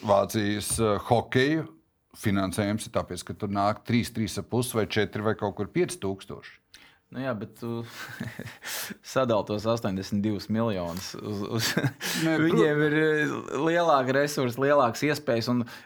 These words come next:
Speaker 2: un ja ir div-, astoņdesmit divi miljoni iedzīvotāji, viņi iet uz vienu sporta veidu. Nu, ne, ne tikai
Speaker 1: Jā.
Speaker 2: vienu, ne tikai vienu
Speaker 1: Jā.
Speaker 2: sporta
Speaker 1: Nē,
Speaker 2: veidu.
Speaker 1: bet es
Speaker 2: Tāpēc ar viņiem ir tie trīs ap pus tūkstoši tanī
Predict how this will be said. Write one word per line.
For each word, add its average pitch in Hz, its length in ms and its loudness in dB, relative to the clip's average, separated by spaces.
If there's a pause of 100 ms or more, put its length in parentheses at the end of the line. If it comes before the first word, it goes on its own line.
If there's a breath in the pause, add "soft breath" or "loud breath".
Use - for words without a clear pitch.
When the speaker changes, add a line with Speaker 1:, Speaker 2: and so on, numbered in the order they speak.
Speaker 2:
un 120 280 4
ja 131 220 2
ir 123 60 2
div-, 139 340 0
astoņdesmit 123 640 2
divi 127 240 2
miljoni 120 600 4
iedzīvotāji, 117 640 2
viņi 131 360 4
iet 143 220 0
uz 113 120 -2
vienu 113 260 0
sporta 110 460 -2
veidu. 113 380 0 (320)
Nu, 156 160 2
ne, 190 160 4
ne 190 180 4
tikai 160 380 6
Speaker 1:
Jā. 156 40 4
Speaker 2:
vienu, 151 300 6
ne 165 220 6
tikai 175 540 4
vienu 113 220 4
Speaker 1:
Jā. 110 60 2
Speaker 2:
sporta 120 340 2
Speaker 1:
Nē, 113 80 6
Speaker 2:
veidu. 117 380 4
Speaker 1:
bet 135 180 4
es 131 60 2
Speaker 2:
Tāpēc 180 400 6
ar 156 80 4
viņiem 160 400 4
ir 254 100 2
tie 147 160 2
trīs 139 320 0
ap 117 120 0
pus 123 200 0
tūkstoši 127 680 2
tanī 110 540 2